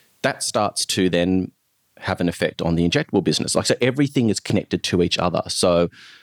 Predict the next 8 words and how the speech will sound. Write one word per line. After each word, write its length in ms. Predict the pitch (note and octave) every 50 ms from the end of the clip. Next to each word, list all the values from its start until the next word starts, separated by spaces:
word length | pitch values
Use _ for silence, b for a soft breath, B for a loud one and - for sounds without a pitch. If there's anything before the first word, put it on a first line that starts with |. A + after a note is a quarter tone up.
| B B B B -
um, 280 | F#2 F2+ F#2 F#2 F#2 -
if 220 | - B2+ - -
you're 100 | D3 B2
not 160 | A#2+ A2+ G#2+
affected 420 | F#2 - - G2+ F#2+ - - F2 D#2+
now, 440 | F2+ F#2+ G2 F2 D#2 D#2+ - - - _
it, 160 | - F#2+ - -
it, 340 | G#2 G2+ - - - -